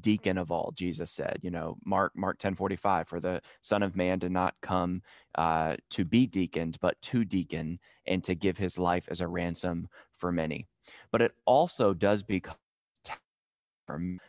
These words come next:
uh, in a few places in the New Testament, whi-, which we can talk about, and looking at those passages in particular that are referring to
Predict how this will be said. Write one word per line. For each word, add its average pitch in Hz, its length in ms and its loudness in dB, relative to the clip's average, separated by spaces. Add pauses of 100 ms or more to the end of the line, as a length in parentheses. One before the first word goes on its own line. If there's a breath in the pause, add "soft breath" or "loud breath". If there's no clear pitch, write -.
(180 soft breath)
uh, 80 400 4
in 92 140 2
a 87 40 0
few 104 240 0
places 95 460 -2
in 92 120 0
the 90 80 0
New 90 120 0
Testament, 92 560 -2
whi-, 90 160 -2
which - 240 -10
we 98 100 0
can 90 140 -2
talk 87 280 -4
about, 80 360 -4
and 98 180 2
looking 113 460 0
at 90 260 -4
those 101 320 4
passages 95 540 -4
in 90 120 -2
particular 85 600 -4
that 92 120 0
are 92 80 2
referring 90 580 0
to 90 280 -4